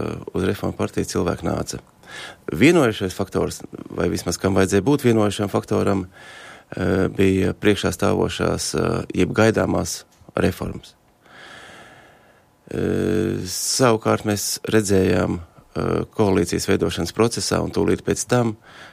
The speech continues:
kad, e, partija, kas ir izveidojusies, e, tik īsā laika posmā un vienojušie, e, tie faktori ļoti maz, ātri sākās nesaskaņas. Un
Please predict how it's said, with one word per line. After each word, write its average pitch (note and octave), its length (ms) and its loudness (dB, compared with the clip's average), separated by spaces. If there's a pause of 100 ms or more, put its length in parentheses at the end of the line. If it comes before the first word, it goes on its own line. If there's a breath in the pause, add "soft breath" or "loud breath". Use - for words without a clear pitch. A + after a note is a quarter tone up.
(140 loud breath)
kad, F#2+ 380 -2
e, F2+ 400 2 (240)
partija, G2 360 0
kas F2+ 260 -2
ir F2 140 -6 (120)
izveidojusies, - 840 -4
e, - 880 -14
tik - 260 -2
īsā F#2+ 220 0
laika F#2+ 240 0
posmā G#2+ 440 0 (440 loud breath)
un F#2 160 0
vienojušie, F#2+ 480 2
e, E2 560 -4 (320 loud breath)
tie - 100 -10
faktori F2 400 -4
ļoti F2+ 260 0
maz, B2 300 0 (480 loud breath)
ātri G2+ 320 0
sākās - 640 -4 (120)
nesaskaņas. - 720 -4 (760 loud breath)
Un G2+ 880 4